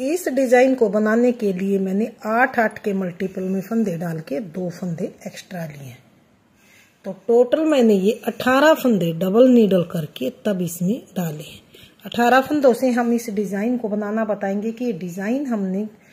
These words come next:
किस तरह से इसको बनाया। तो यहाँ पर देखिए, आप नीचे कोई भी border बनाइए। Border बनाने के बाद यहाँ से डिजाइन की पहली सिलाई सीधी सिलाई, यहाँ पर हम चार फंदे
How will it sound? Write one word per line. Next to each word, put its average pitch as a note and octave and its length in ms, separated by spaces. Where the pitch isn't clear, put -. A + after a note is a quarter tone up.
किस E4 260
तरह F#3 180
से F3 180
इसको D#4+ 360
बनाया। D#3+ 420
तो G3+ 80
यहाँ G3 260
पर F#3+ 120
देखिए, F3+ 440
आप G#3+ 200
नीचे A#3 300
कोई B3 280
भी B3+ 120
border G#3 260
बनाइए। G3 360
Border B3+ 320
बनाने A3+ 380
के F3 140
बाद F3 240
यहाँ F3+ 360
से C4+ 180
डिजाइन A3 500
की A#3+ 220
पहली G3 460
सिलाई F#3 460
सीधी E3+ 360
सिलाई, D#3 340
यहाँ A3 380
पर A3 80
हम G#3 180
चार B3+ 420
फंदे C4 500